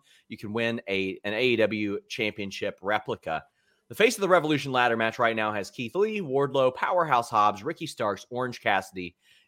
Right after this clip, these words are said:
and either Ethan Page or Christian. We don't know if there will be, like, a surprise entrant or anything like that.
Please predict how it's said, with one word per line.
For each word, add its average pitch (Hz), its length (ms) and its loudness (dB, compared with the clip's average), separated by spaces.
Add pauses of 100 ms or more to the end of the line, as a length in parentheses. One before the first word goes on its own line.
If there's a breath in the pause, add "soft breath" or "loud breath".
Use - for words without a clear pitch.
(120 soft breath)
and 135 300 0
either 120 640 6 (120)
Ethan 147 360 -4
Page 110 480 0
or 104 160 -4
Christian. 80 720 -8 (380)
We 113 120 -4
don't 131 360 0
know 143 180 4
if 127 80 -6
there 123 160 0
will 110 100 -2
be, 107 220 -2
like, 98 260 0
a 98 80 -4
surprise 135 640 0
entrant 156 460 -4
or 107 100 0
anything 110 380 -4
like 95 240 -4
that. 120 320 -2